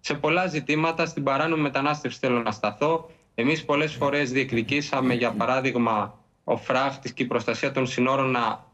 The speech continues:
γίνεται με ευρωπαϊκά κονδύλια. Η Ευρωπαϊκή Επιτροπή δεν δέχεται να πληρώσει τα αποτρεπτικά μέσα. Μπορεί η κυρία Γιώχανσον να έρθει με τον κύριο Μητσοτάκη στον Εύρο και να βγει καν φωτογραφίες στον, στο ένα τρίτο του τμήματος που έχει χτιστεί, το υπόλοιπο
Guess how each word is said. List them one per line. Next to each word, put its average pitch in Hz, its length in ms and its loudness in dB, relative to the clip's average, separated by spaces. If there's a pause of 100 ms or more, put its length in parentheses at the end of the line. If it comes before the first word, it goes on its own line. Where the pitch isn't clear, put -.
γίνεται 127 440 0
με 113 100 2
ευρωπαϊκά 104 460 0
κονδύλια. 110 440 2
Η 127 40 2
Ευρωπαϊκή 113 400 0
Επιτροπή 127 400 0
δεν 131 120 2
δέχεται 131 340 -2
να 110 140 2
πληρώσει 104 720 0 (560)
τα 110 360 0
αποτρεπτικά 113 840 -2
μέσα. 127 420 0
Μπορεί 127 280 2
η 143 60 0
κυρία 139 240 0
Γιώχανσον 123 540 0
να 117 100 2
έρθει 120 220 -2
με 120 60 4
τον 113 100 2
κύριο 110 160 2
Μητσοτάκη 110 440 0
στον 107 240 0
Εύρο 110 220 0
και 110 100 -2
να 107 120 0
βγει 113 120 0
καν 113 180 0
φωτογραφίες 107 600 0
στον, 104 340 -2 (480)
στο - 200 -4
ένα 127 400 0
τρίτο 139 440 0
του - 180 -16
τμήματος 117 540 2
που - 80 -2
έχει 104 180 -2
χτιστεί, - 400 -2
το 120 120 0
υπόλοιπο 110 800 0